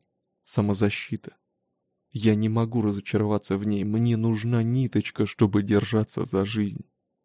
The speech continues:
И я буду в неё верить. Такео потёр подбородок и махнул воинам, чтобы они подвели ближе Карину. И она, ступая как настоящая проститутка, подошла ближе и опустилась перед японцем на колени.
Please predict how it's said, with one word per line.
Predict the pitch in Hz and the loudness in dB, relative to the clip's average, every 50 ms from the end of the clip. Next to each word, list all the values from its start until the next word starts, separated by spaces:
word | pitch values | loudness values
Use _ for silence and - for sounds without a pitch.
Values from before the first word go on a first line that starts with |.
| _ _ _ _ _ _ _ _ _ _ | _ _ _ _ _ _ _ _ _ _
И | - 127 | 2 4
я | 113 113 110 110 | 4 6 6 4
буду | 107 107 120 123 117 107 104 | 4 2 2 0 2 2 2
в | - | 0
неё | 107 101 104 104 98 | 0 -2 -4 -4 -4
верить. | 98 101 98 101 - - - _ _ _ _ _ _ _ _ _ _ _ _ _ _ _ _ _ _ _ _ _ _ - | -2 -2 -2 -2 -4 -8 -12 _ _ _ _ _ _ _ _ _ _ _ _ _ _ _ _ _ _ _ _ _ _ 2
Такео | - 131 127 - 160 156 143 131 120 | 2 2 4 4 4 4 4 4 2
потёр | - 127 120 - 123 120 117 | 0 -2 0 0 0 0 0
подбородок | - - 101 95 101 95 107 110 123 131 127 113 107 - - - | 0 -2 -4 -2 0 2 2 2 2 2 2 2 0 -2 -2 -6
и | - 110 | -4 -2
махнул | 110 104 104 98 - - 110 107 104 101 | 0 0 0 -2 -2 -2 -2 0 0 -2
воинам, | 95 113 107 107 104 98 107 110 - | -2 0 0 0 0 -2 -4 -6 -8
чтобы | 131 - - 107 98 92 101 101 | -8 -4 -2 -2 0 2 2 0
они | 101 104 101 | 0 0 -2
подвели | - - 98 92 101 107 104 101 107 | -2 0 -2 0 0 -2 -2 -2 -2
ближе | 135 143 101 101 98 98 92 | 0 2 2 2 2 2 -2
Карину. | - - - 104 104 110 101 95 90 87 - - _ _ _ _ _ _ _ _ _ _ _ _ _ - | -2 -2 -2 -2 0 0 -2 -4 -4 -6 -10 -12 _ _ _ _ _ _ _ _ _ _ _ _ _ -4
И | - 110 | 0 0
она, | 104 101 101 101 104 107 104 95 | 2 2 2 0 0 0 0 -2
ступая | - - - - 98 - - 104 104 101 95 | -4 -4 -4 -4 -4 -2 0 0 2 2 0
как | 95 - 98 - - | 0 -2 -4 -4 -4
настоящая | 104 98 - - - 107 107 104 101 - - - 98 95 | -6 -6 -4 -2 0 0 0 0 -4 -4 -4 -4 -4 -4
проститутка, | _ - - - 101 101 - - - - - - - 123 117 - - - - | _ -8 -6 -4 -4 -6 -6 -8 -12 -12 -8 -6 -4 -4 -4 -4 -4 -4 -4
подошла | - - 101 107 110 104 - - 110 107 101 | -2 -2 -2 -2 -4 -6 -8 -6 -6 -6 -6
ближе | 104 98 117 127 135 120 104 104 - | -6 -4 -2 -2 -2 -2 0 -2 -4
и | - - - 143 | -2 0 0 2
опустилась | 139 131 - - 131 123 - - - 131 120 113 107 - | 2 2 0 -2 -4 -4 -2 -2 0 0 2 0 0 -2
перед | - - 107 110 101 87 | -2 -2 0 0 0 -2
японцем | 107 104 101 - - 107 101 - - - 95 98 | -2 -4 -4 -2 -2 -4 -4 -4 -6 -6 -6 -6
на | 101 98 | -6 -6
колени. | - - 98 98 95 - - 113 - - 135 | -4 -2 -2 -2 -2 -4 -6 -8 -10 -12 -16